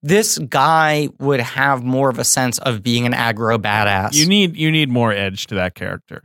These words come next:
Speaker 2: Just a lot more
Speaker 1: You
Speaker 2: edge.
Speaker 1: can't make him inoffensive.
Speaker 2: Yeah.
Speaker 1: You can't.
Speaker 2: Uh,
Speaker 1: It's just out of touch.
Speaker 2: But everything in this movie is kind of inoffensive.
Speaker 1: But that's out of touch.
Speaker 2: Right, but, uh, you know, Spielberg, to his credit, and this is to his credit,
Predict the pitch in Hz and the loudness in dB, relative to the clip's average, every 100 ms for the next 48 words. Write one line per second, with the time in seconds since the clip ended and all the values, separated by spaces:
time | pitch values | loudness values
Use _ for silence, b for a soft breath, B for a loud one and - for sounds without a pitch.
0 | _ - 98 - - 110 101 85 95 196 | _ -6 -6 -6 -4 -2 -2 -4 -2 -4
1 | - - 190 208 196 160 156 147 156 135 | -4 -4 0 0 0 0 0 0 -2 0
2 | 120 - 101 - 107 - - 76 80 - | 0 -2 -6 -6 -8 -12 -14 -12 -12 -6
3 | 139 - 123 107 - - _ _ _ _ | -6 -2 -2 -2 -6 -20 _ _ _ _
4 | _ _ 160 156 156 147 143 143 143 139 | _ _ 0 2 4 4 4 4 4 4
5 | 185 196 202 - 247 247 - - 247 269 | 4 4 2 -2 -2 -2 0 0 2 2
6 | 285 330 330 294 240 180 175 151 131 - | 2 2 0 2 4 2 2 2 0 0
7 | 120 113 104 95 - 95 - 98 196 208 | -2 -2 -4 -6 -8 -12 -12 -4 0 0
8 | - 196 226 226 226 262 311 - - - | 0 2 2 0 0 2 0 0 -4 -6
9 | _ _ _ _ _ _ _ _ 196 214 | _ _ _ _ _ _ _ _ 2 6
10 | 311 349 294 - _ 233 262 262 - - | 8 6 4 2 _ 4 6 4 0 -6
11 | - 226 247 220 190 262 277 - - 311 | 0 4 6 4 2 2 2 2 0 0
12 | 381 370 302 - - 285 294 240 - 196 | 4 4 2 -4 -4 0 2 0 -2 0
13 | 269 190 120 160 196 330 - 220 233 156 | 2 2 2 2 4 4 4 6 6 4
14 | - 160 123 - 160 151 101 | 2 2 2 0 0 0 -2